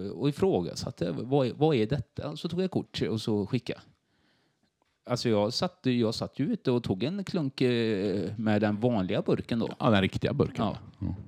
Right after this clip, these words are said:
Speaker 1: Så de bytt logga.
Speaker 2: <laughs> Ja, helt, helt otroligt.
Speaker 1: Varför gör man det?
Speaker 2: Nej, jag vet inte. Det är, jag, jag känner mig sviken. Ja. <laughs> Du, ehm,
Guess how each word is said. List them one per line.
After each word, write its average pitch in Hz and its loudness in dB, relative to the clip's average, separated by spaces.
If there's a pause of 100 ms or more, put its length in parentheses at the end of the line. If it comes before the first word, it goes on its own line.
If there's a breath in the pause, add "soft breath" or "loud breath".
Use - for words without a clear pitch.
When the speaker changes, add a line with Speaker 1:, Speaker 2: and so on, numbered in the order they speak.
Speaker 1:
Så - -12
de 139 2
bytt 196 2
logga. 170 0 (200)
Speaker 2:
<laughs> - 0 (480)
Ja, - 2
helt, - 2 (360 loud breath)
helt 120 8
otroligt. 104 8
Speaker 1:
Varför - 8
gör 226 8
man 151 2
det? 92 0 (880 loud breath)
Speaker 2:
Nej, - -6
jag 85 -2
vet 175 -2
inte. 117 -2
Det 110 4
är, 151 6
jag, 127 4
jag 123 6
känner 220 4
mig 233 6
sviken. - 4 (1500 loud breath)
Ja. - 4 (680 loud breath)
<laughs> - 6 (2250 loud breath)
Du, 110 12
ehm, 95 8